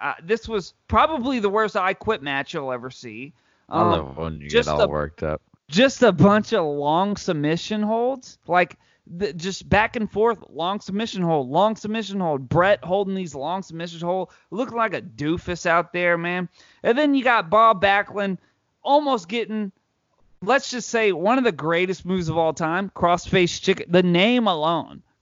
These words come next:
Speaker 1: crossface chicken wing, really? That's all. How come nobody's done that? The crossface chicken wing? Back, that was legendary. I remember
Speaker 2: No,
Speaker 1: I
Speaker 2: I mean, well, Xavier Woods does it.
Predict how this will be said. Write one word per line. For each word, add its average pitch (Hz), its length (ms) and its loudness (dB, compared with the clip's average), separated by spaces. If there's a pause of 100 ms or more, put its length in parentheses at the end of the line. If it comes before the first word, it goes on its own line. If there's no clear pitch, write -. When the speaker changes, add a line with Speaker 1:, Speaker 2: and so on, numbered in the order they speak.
Speaker 1:
crossface 165 800 -4
chicken 196 400 -4
wing, 226 380 -2
really? 208 580 0 (160)
That's 240 220 0
all. 254 240 0 (340)
How 269 280 -4
come 320 400 0
nobody's 233 500 6 (160)
done 240 280 0
that? 113 280 -12 (600)
The 214 120 -4
crossface 226 1300 -6
chicken 311 500 -8
wing? 359 200 -12 (600)
Back, 277 300 2
that 349 160 4
was 269 200 -2
legendary. 214 640 0 (100)
I 320 200 0
remember 294 240 2
Speaker 2:
No, 160 60 8
Speaker 1:
I 104 100 4
Speaker 2:
I 131 40 6
mean, 139 300 0
well, 139 280 4
Xavier 156 280 2
Woods 123 200 -2
does 82 180 -6
it. 85 120 -8